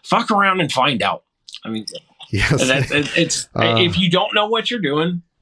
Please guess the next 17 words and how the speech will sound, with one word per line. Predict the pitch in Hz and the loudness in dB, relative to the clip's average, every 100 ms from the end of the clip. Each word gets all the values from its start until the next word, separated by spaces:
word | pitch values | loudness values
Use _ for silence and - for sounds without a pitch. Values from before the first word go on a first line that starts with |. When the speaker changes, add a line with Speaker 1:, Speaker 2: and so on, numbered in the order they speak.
| _ _ - | _ _ 0
Speaker 1:
fuck | 196 - | 0 0
around | 196 143 147 | -2 -2 0
and | 151 | -2
find | 147 98 107 85 | -4 -6 -6 -4
out. | 82 80 _ | -4 -6 _
You | 113 123 127 131 127 | -4 -2 0 0 0
could, | 147 143 - - | -2 -4 -14 -10
uh, | 156 160 | -8 -6
Speaker 2:
Hey. | 113 151 | -6 0
Speaker 1:
there's | 160 156 | 0 2
so | - 160 | 2 2
much | 165 156 - | 2 0 -2
to | |
be | 160 190 | 0 0
said | 175 233 170 | 2 2 0
for | - 170 | 0 0
ju-, | 147 175 | 0 -4